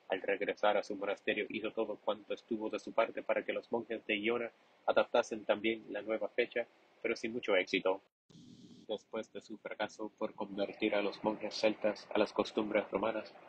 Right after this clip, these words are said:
San Adamnan pasó una larga temporada en Irlanda.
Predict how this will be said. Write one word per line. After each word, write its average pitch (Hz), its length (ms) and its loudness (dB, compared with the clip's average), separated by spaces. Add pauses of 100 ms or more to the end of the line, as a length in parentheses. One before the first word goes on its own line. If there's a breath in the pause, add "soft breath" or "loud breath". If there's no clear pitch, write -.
(100)
San 107 340 2
Adamnan 107 420 -2 (520)
pasó 113 480 4
una 104 220 -6
larga 107 340 4
temporada 104 480 2
en 101 100 -4
Irlanda. 92 540 0